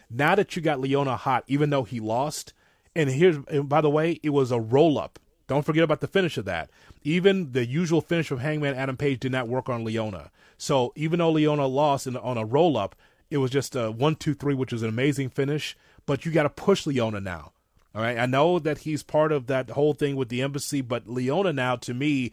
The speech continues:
is, should be hot as a singles attraction. I thought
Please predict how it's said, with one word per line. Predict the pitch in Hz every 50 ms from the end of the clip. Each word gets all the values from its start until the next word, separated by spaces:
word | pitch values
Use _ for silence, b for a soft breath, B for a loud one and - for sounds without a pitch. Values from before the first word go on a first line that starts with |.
| b b b b b
is, | - 131 123 120 113 110 - -
should | 131 - - 143 120
be | 127 123 123 120
hot | 117 - - 165 151 147 -
as | - 127 113
a | 120 113
singles | - - 151 147 131 120 113
attraction. | 110 - - 139 123 117 - - - 101 73 71 _ _ b b b b b b b
I | - 139 165 180
thought | - - 170 151 147 143 139